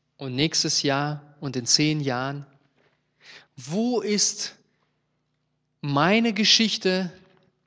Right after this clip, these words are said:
in dieser Geschichte hier, in der Bibel? Habt ihr euch schon mal die Frage gestellt, welche Rolle spiele ich in dieser großen Geschichte in der Bibel? Oder hab bis jetzt ich mir nur die Frage gestellt?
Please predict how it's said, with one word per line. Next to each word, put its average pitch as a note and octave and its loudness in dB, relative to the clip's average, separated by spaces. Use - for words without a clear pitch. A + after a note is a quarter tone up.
in G3+ 2
dieser G3+ -2
Geschichte - 0
hier, A2+ -4
in E3+ 0
der D#3 6
Bibel? D3 -4
Habt - -2
ihr A#3+ 6
euch G#3+ 4
schon A3 4
mal G#3+ 6
die F#3+ 0
Frage F#3+ -4
gestellt, G3 -4
welche F#3+ 0
Rolle G#3 4
spiele G3+ 0
ich - 2
in F3 2
dieser E3+ 4
großen D#3+ 4
Geschichte C#3+ 2
in C#3 0
der C#3 0
Bibel? B2 -6
Oder D3+ 0
hab - -4
bis D#3+ -4
jetzt E3+ 0
ich G3 -4
mir D#3 -4
nur C3+ -4
die B2+ -10
Frage A#2 -8
gestellt? - -12